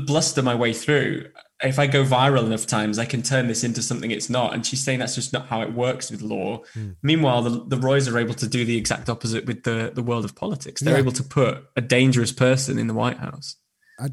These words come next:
Speaker 2: almost had to look away from the screen at times when Kendall was talking 'cause it was just like, you just wanted him just to stop. So in some ways, even
Speaker 1: Yeah.
Speaker 2: worse this week than it was when he went on the,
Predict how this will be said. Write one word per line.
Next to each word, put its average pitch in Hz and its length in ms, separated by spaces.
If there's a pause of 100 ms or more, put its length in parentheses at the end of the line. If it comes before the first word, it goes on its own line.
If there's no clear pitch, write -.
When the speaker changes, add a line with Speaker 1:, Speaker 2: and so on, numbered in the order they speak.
(140)
Speaker 2:
almost 170 280
had 147 120
to - 100
look 131 200
away 127 160
from 120 120
the 113 60
screen 135 380
at 120 100
times 113 320
when 107 140
Kendall 107 320
was 101 120
talking 123 480
'cause - 120
it 104 60
was 104 80
just - 200
like, 107 180
you 117 80
just 117 240
wanted 117 480
him 117 140
just - 200
to 98 60
stop. - 480 (280)
So - 120
in 160 120
some 202 240
ways, 143 200
even 131 220
Speaker 1:
Yeah. 135 200
Speaker 2:
worse 156 280
this - 300
week 120 220
than 120 100
it 127 100
was 127 180
when 131 120
he 123 40
went 123 220
on 123 80
the, 120 100